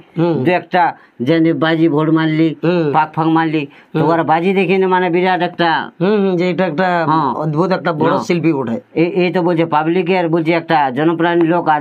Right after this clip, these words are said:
Speaker 2: দ্বিতীয়ত আনন্দ দিয়া, আনন্দ দিয়া লোক।
Speaker 1: হ্যাঁ, হ্যাঁ।
Speaker 2: তো বলছে এর ব্যাপারে একটু ভাবতে হবে।
Speaker 1: হ্যাঁ, হ্যাঁ।
Speaker 2: তারপর ওই যে বেরাইন গল্প হইল,
Speaker 1: হুম।
Speaker 2: তারপরে ওরা ওই কার কার সাথে গ-, হয়তো বাইরে গল্প করলো,
Speaker 1: হুম।
Speaker 2: ওটা তো আর জানা নাই।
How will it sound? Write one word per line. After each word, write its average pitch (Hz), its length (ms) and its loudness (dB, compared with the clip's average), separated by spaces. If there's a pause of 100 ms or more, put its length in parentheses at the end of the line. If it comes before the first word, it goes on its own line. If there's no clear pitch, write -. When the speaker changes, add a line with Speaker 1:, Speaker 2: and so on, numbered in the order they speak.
(120)
Speaker 2:
দ্বিতীয়ত 156 360 -2
আনন্দ 165 340 2
দিয়া, 185 160 0 (160)
আনন্দ 170 340 0 (100)
দিয়া 165 240 2
লোক। 117 200 -2 (120)
Speaker 1:
হ্যাঁ, 151 340 0
হ্যাঁ। 120 160 -8
Speaker 2:
তো 117 120 -4
বলছে 156 240 0 (480)
এর 156 180 2
ব্যাপারে 165 340 0
একটু 156 180 -4 (200)
ভাবতে 123 340 -2
হবে। 92 180 -4 (320)
Speaker 1:
হ্যাঁ, 151 340 0
হ্যাঁ। 110 200 -16
Speaker 2:
তারপর 143 260 0
ওই 190 140 0
যে 190 140 0 (120)
বেরাইন 190 360 0
গল্প 175 220 -2
হইল, 190 280 2 (320)
Speaker 1:
হুম। 180 240 0 (180)
Speaker 2:
তারপরে 170 320 0
ওরা 180 320 2 (220)
ওই 185 160 -2
কার 214 260 -2
কার 226 140 0
সাথে 220 260 0
গ-, 202 180 -2
হয়তো 190 240 0 (200)
বাইরে 185 300 0
গল্প 196 260 0
করলো, 202 360 0
Speaker 1:
হুম। 220 160 -6
Speaker 2:
ওটা 175 200 2
তো 165 100 0
আর 180 120 0
জানা 190 240 0
নাই। 190 180 0